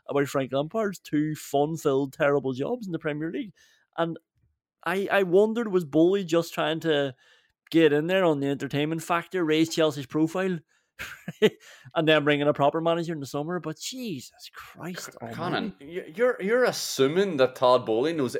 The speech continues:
Speaker 2: anything about football. He doesn't know who Frank Lampard is. Like,
Speaker 1: Yeah.
Speaker 2: th-, this isn't some, like, "Let's get the fans back on board." He hasn't a fucking clue who he is.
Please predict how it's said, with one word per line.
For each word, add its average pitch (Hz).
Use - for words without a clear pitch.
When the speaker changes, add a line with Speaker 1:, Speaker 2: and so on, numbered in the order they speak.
Speaker 2:
anything 175
about 113
football. 131
He 240
doesn't 269
know 208
who 208
Frank 208
Lampard 233
is. 262
Like, 127
Speaker 1:
Yeah. 247
Speaker 2:
th-, 262
this 196
isn't 226
some, 190
like, 180
"Let's 185
get 175
the 165
fans 185
back 151
on 165
board." 214
He 226
hasn't 220
a 190
fucking 190
clue 180
who 180
he 170
is. 220